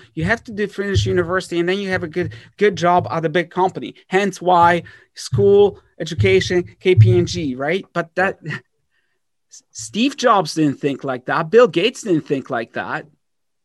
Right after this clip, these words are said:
Speaker 1: right? And, and these are the people who are our leaders. Elon Musk didn't think like that, right? So, so it's, it's just a way of believing.
Speaker 2: Yeah, it's flawed.
Speaker 1: Right.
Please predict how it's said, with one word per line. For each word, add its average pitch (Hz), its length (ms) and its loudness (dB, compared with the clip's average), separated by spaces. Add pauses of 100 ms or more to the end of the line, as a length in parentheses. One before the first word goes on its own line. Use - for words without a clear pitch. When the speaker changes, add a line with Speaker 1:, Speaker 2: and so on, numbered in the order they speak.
(580)
Speaker 1:
right? 160 360 -4
And, 175 180 2
and 170 140 2
these 240 200 -2
are 240 140 6
the 190 80 2
people 190 400 0
who 180 220 2
are 165 320 4
our 160 180 2
leaders. 160 760 -4 (460)
Elon 214 280 0
Musk 175 440 2
didn't 147 240 -2
think 139 240 -4
like 123 280 -6
that, 131 320 -2
right? 170 260 -2
So, 190 340 2 (240)
so 196 480 -2 (1000)
it's, 190 300 2
it's 190 220 2
just 262 360 2
a 180 220 0 (100)
way 202 640 2
of 175 320 0
believing. 156 720 -2 (580)
Speaker 2:
Yeah, 98 140 -20
it's 90 120 -20
flawed. 98 380 -20 (320)
Speaker 1:
Right. 190 240 2